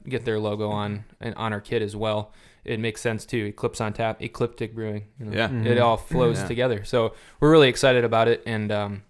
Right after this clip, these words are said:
Speaker 1: probably have some news to share with that. Maybe, who knows? Maybe by next episode
Speaker 2: I
Speaker 1: as
Speaker 2: think
Speaker 1: far as
Speaker 2: so.
Speaker 1: a
Speaker 2: Uh,
Speaker 1: render.
Speaker 2: we, we've already seen, uh, one rendering. We, we sent in for a couple of revisions on that,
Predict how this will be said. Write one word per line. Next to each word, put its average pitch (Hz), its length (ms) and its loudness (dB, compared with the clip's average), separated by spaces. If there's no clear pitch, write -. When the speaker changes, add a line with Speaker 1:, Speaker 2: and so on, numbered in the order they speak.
Speaker 1:
probably 110 220 2
have 107 160 -4
some 107 160 -6
news 107 220 -4
to 104 80 -12
share 107 260 -2
with 104 140 -8
that. 107 280 -8
Maybe, 107 280 -10
who 131 60 -6
knows? 113 220 -4
Maybe 107 220 -6
by 104 180 -6
next - 340 -10
episode 120 320 0
Speaker 2:
I 120 60 6
Speaker 1:
as 117 60 2
Speaker 2:
think 120 140 2
Speaker 1:
far 113 80 2
as 135 80 4
Speaker 2:
so. 127 80 4
Speaker 1:
a 104 40 2
Speaker 2:
Uh, 107 40 0
Speaker 1:
render. 113 380 0
Speaker 2:
we, 135 160 0
we've 123 220 2
already 131 200 4
seen, 123 540 -2
uh, 107 240 0
one 113 320 0
rendering. 110 440 0
We, 101 200 -6
we 107 100 -8
sent 101 300 -8
in 101 240 -4
for 101 180 -4
a 98 40 -4
couple 101 280 -6
of 92 60 -6
revisions 95 580 -2
on 92 160 -4
that, 95 320 -6